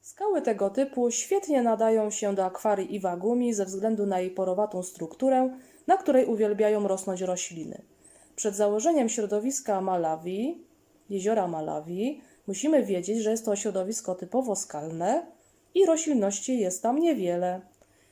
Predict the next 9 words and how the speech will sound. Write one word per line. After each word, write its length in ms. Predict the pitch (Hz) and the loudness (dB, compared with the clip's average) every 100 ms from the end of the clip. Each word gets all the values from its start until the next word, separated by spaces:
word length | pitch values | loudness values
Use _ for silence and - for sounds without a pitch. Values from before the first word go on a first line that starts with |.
| - | -10
Jeśli 180 | 208 208 | -8 -2
chodzi 240 | 240 196 | 0 0
o 80 | 180 | -2
skały, 440 | - - 320 294 | -2 2 4 6
poleciłabym 720 | 254 220 202 196 226 202 190 185 | 4 2 2 0 0 2 0 -2
serpentynit, 920 | 202 185 180 180 180 285 277 269 - - _ _ _ | -2 -2 -4 -4 -2 0 0 -2 -4 -20 _ _ _
wapień 640 | 180 208 233 233 214 220 330 | 0 2 2 0 -2 -2 0
i 120 | 349 | 2
otoczaki. 720 | 220 214 202 175 175 - 185 | 2 0 -4 -6 -6 -12 -18